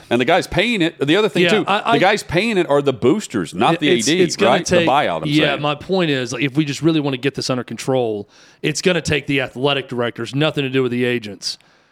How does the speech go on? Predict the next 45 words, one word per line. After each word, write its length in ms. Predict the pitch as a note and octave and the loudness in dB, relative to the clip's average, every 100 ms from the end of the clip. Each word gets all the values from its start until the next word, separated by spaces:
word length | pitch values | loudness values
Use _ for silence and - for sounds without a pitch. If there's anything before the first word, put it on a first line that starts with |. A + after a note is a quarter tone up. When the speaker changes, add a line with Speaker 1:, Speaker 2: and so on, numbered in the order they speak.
| _ C3 | _ -6
Speaker 2:
getting 280 | C3 D#3+ D#3 | -2 -2 -2
together 500 | C#3 C#3 C3+ C3 B2 | -4 -2 -2 -2 -4
and 220 | A#2 A2 | -6 -4
basically 500 | C3+ C#3+ - B2+ B2+ | -2 -2 -6 -4 -6
colluding 680 | - - C3+ C#3+ D3+ C#3 B2+ | -4 -4 0 0 0 -2 -4
to 80 | B2 | -6
the 80 | |
point 340 | B2 - C3 B2 | -6 -4 -2 -2
of, 340 | A#2 A2+ A2 - - - | -4 -6 -8 -16 -20 -6
Speaker 1:
Yeah. 160 | - D#3+ | 0 2
Speaker 2:
"We're 120 | F3+ | 2
not 300 | E3 E3+ - | 0 -2 -2
going 240 | D3+ D#3 | -2 -2
to 60 | C#3 | 0
allow 320 | B2+ C3 C3+ | -2 0 -2
the 140 | B2+ - | -4 -4
agents 380 | C3+ C3+ B2+ - | -2 -2 -6 -10
to 60 | |
drive 400 | A#2 B2+ B2+ A#2+ | -6 -2 0 -2
this 200 | A2+ G#2 | -4 -6
up." 280 | A#2 G2 - _ - _ | -4 -6 -12 _ -20 _
I 160 | - D#3+ | -2 0
will 120 | F3+ | 0
be 120 | E3+ | 0
honest 320 | E3 D#3+ D#3 - | -2 -2 -4 -6
with 120 | A#2+ | -6
you. 420 | C3+ F3+ G#3 G#3+ _ _ - | -2 0 -2 -4 _ _ -6
If 180 | C#3+ C3+ | -4 0
you 140 | E3 | 0
were 120 | F#3 | 0
honest 340 | D#3 D#3 D3+ - | 0 -2 -2 -6
with 120 | C3 | -4
me, 300 | C3 G#2+ E2 _ _ _ | -4 -4 -10 _ _ _
I 160 | D3 E3 | 0 0
will 140 | G3+ G#3 | 0 0
say 280 | - F3 | 0 0
I'm 260 | D3+ D3+ G#3+ | 0 -2 0
not 220 | A#3+ D3+ | -2 -2
going 240 | D3 E3+ D#3 | 0 0 0
over 260 | E3+ E3+ | 0 -2
five 540 | E3 - E3+ D3 A#2 G2+ | -4 -2 0 0 -4 -6
for 180 | - B2+ | -4 -2
a 40 | |
first-year 440 | - D3+ C#3 D3 | 0 0 0 -2
coach 500 | C#3+ C3+ A2 - - | -2 -2 -2 -6 -12